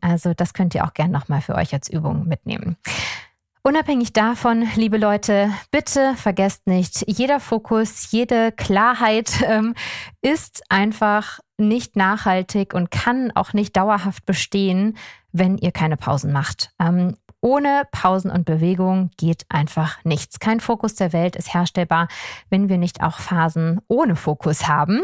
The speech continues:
ne? Es sind wie die Gezeiten am Meer. Mal gibt es Ebbe, mal gibt es Flut. Manchmal hat man, hat man eher den, den Drang nach vorne und man produziert ganz viel, man macht ganz viel.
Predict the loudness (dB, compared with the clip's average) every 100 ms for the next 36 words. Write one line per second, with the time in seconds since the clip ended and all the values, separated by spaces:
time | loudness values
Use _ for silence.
0 | 0 0 2 0 -2 -2 -2 -2 -2 0
1 | 2 2 0 -2 0 2 2 2 2 2
2 | 0 -2 -4 -4 -2 0 0 0 -2 -4
3 | -6 -8 -4 -2 -2 -4 -14 -14 -10 -4
4 | -2 0 0 0 0 -2 0 -2 -4 -4
5 | -2 -2 0 0 0 0 -2 -4 -16 -12
6 | -2 0 2 2 2 0 0 2 4 4
7 | 2 0 0 0 0 0 -2 -2 -2 -2
8 | 0 -2 -2 -2 0 2 2 0 0 -4
9 | -2 -2 -2 -2 0 0 -2